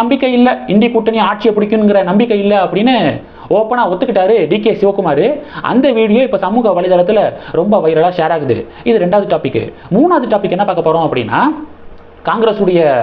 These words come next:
மூத்த தலைவர் திக் விஜய் சிங் இருக்காரு பாத்தீங்களா, அவர் என்ன சொல்லியிருக்காருன்னா, எப்போதுமே ஒவ்வொரு தேர்தலின் போது,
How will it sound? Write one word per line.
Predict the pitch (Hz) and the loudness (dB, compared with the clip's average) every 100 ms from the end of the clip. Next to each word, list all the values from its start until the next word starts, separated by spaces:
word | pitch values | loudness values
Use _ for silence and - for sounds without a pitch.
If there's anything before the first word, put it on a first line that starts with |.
| - - - | -4 -12 -2
மூத்த | 226 254 214 | 0 0 0
தலைவர் | 180 185 139 - - - | 0 2 0 -2 -8 -4
திக் | 269 - 208 | -4 -2 0
விஜய் | 233 240 | 2 2
சிங் | 196 | 0
இருக்காரு | 175 175 156 | 2 0 -2
பாத்தீங்களா, | 151 170 240 120 - - - 165 | 0 0 0 -2 -12 -14 -4 0
அவர் | 247 233 | 0 0
என்ன | 233 233 | 0 0
சொல்லியிருக்காருன்னா, | 185 175 165 156 120 - 151 | 0 0 0 -2 -4 -4 -2
எப்போதுமே | 226 208 202 247 247 - - - - - - 165 | 0 0 2 2 0 -6 -14 -20 -20 -20 -2 -2
ஒவ்வொரு | 214 285 254 214 | 2 2 2 2
தேர்தலின் | 220 226 214 180 | 2 2 2 2
போது, | 170 | 2